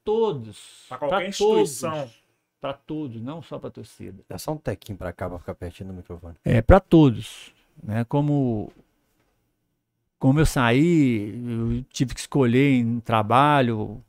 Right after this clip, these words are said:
Speaker 1: uma torcida, né? Família, ou torcida. É, muitos não, não, não escolhem, continuam e vão, vão lutar, vão brigar pra aquele,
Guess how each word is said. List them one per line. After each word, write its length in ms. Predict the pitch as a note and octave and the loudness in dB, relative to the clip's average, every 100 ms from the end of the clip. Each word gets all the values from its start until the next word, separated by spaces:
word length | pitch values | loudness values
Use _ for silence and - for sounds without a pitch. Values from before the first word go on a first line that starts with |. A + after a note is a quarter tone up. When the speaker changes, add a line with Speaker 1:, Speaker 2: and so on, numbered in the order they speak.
| _ | _
Speaker 1:
uma 100 | A2+ | -12
torcida, 680 | - G#2 - - D#3 E3 A#2+ | -8 -8 -8 -4 0 0 0
né? 200 | C3+ C#3+ | -2 -2
Família, 520 | B2+ A2+ G#2 C3 C3+ A2+ | -4 -4 -2 -2 -2 -4
ou 60 | |
torcida. 800 | A#2 A#2 - C#3+ D#3+ A#2+ G#2+ A#2+ _ _ _ _ _ _ _ - | -8 -16 -12 -6 -6 -6 -10 -12 _ _ _ _ _ _ _ -6
É, 520 | A2 G#2+ G#2 G#2+ A2 _ _ _ _ _ _ _ _ | -2 0 0 -2 -6 _ _ _ _ _ _ _ _
muitos 340 | C3 D#3 G3 - | 0 2 2 0
não, 140 | A3+ A#3 _ A3 | -2 -2 _ -8
não, 200 | F3 F#3 | -4 -2
não 680 | F3+ D#3+ C#3+ A2+ F#2 C#3+ | -2 -4 -6 -6 -4 -2
escolhem, 520 | G3 - G#3+ D#3+ C3 A#2 | -2 0 6 8 8 4
continuam 800 | C#3+ - D3 C3+ E3 F#3+ F3 C#3+ | -2 -4 -4 -2 0 2 2 2
e 60 | |
vão, 640 | A#2+ D3+ D3 B2+ C#3 C#3+ | 2 0 -2 -4 -8 -8
vão 220 | B2 B2+ C3+ | -4 0 0
lutar, 720 | C3+ C3 _ B2 C3+ D3+ C3 | -2 -6 _ -4 -2 -2 -4
vão 180 | B2+ B2 | -4 -6
brigar 600 | B2 C3 G#2+ B2 C#3+ D3 | -4 -4 -4 0 0 0
pra 120 | B2+ | -4
aquele, 280 | - C#3 | -2 -2